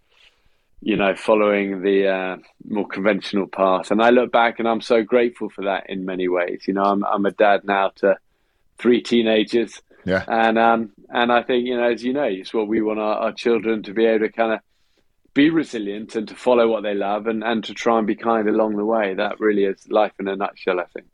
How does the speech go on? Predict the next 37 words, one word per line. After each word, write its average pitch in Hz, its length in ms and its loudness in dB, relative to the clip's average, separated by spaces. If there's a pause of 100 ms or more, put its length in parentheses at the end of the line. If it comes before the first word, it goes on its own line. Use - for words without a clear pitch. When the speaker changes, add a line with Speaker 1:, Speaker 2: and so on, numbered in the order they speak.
(220)
Speaker 2:
So 127 200 2
who's 160 240 0
the 151 80 -4
first, 143 400 -2 (100)
uh, 98 420 2 (120)
Bear 95 240 0
Grylls 95 440 0
to 90 340 -2
come 110 240 -4
across 95 480 -2
you 80 640 -4
and 85 120 -8
say, 85 300 -4
"We 82 240 -4
need 113 200 -4
to - 60 -10
get - 280 -4
you 85 120 -6
on 80 200 -6
television"? - 680 -10 (540)
Who's 135 220 -8
the 110 100 -8
first 101 320 -8
person 90 320 -4
to 80 40 -4
say, 82 200 -4
"Let's, - 400 -6 (500)
let's 98 220 -6
put 101 240 -4
you 123 80 4
Speaker 1:
Well, 135 180 4
that 143 180 2
Speaker 2:
on, 82 220 -6
uh, 80 160 -6
mass 82 400 -6
media 120 180 2
Speaker 1:
Yeah. 110 300 0